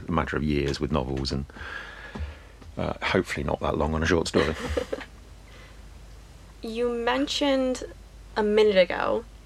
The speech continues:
Speaker 2: that this story was a lot easier to write than most other things. <laughs> Uh, is there a reason it happened so quickly?
Speaker 1: Um,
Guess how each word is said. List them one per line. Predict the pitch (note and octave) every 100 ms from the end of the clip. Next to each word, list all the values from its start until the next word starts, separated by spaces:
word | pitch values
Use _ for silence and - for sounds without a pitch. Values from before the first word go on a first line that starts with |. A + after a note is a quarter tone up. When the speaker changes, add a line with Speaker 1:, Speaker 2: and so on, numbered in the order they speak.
| -
Speaker 2:
that | G3 G3 F#3 F#3 - - - - F#3+
this | G3+ F#3+ - -
story | - - F#3+ F#3
was | F#3 F#3 F3 E3+ -
a |
lot | F#3 F#3 F3+ F3
easier | F3+ E3 E3+
to | E3+ -
write | F3 F3+ F3+ F3+ - - -
than | F3+ F3
most | F3 E3+ -
other | F#3 F3+
things. | - - - G#2 - - - - - - - - - -
<laughs> | G3 C#3+ F3+ C3+ D#3 - G#3 - - - F#3 D3+ - - - - -
Uh, | A3 G#3 G3 -
is | -
there | B3+ A#3
a |
reason | G#3 B3 C#4+
it | C4+
happened | - A#3 C#4 C#4
so | C4+ - G#3+
quickly? | - - B3 G4 - - - - - - - - - - - - - - - - - - - - - - - - - - - - - -
Speaker 1:
Um, | E3+ F#3+ F#3+ F3+